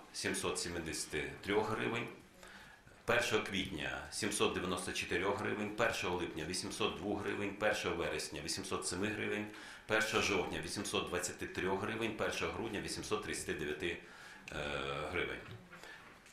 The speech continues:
У грудні дві тисячі одинадцятого року перший тарифний розряд складав сімсот чотири гривні. Е, у середньому за рік цей оклад, е, складе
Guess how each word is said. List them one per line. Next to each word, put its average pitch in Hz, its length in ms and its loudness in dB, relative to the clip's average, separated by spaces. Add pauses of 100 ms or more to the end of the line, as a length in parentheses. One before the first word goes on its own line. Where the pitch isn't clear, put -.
У 95 440 4
грудні 87 600 0 (200)
дві 90 120 -2
тисячі - 260 2
одинадцятого 90 580 2
року 110 580 2 (240)
перший 92 260 2
тарифний 85 400 0
розряд 104 400 0
складав 87 360 0
сімсот - 360 -2
чотири 80 300 -2
гривні. 71 400 -4 (1200)
Е, 73 140 2 (120)
у 107 60 0
середньому 104 600 4
за 104 200 4
рік 104 200 2
цей 87 280 2
оклад, 107 540 2 (680)
е, 76 40 -2
складе 82 720 4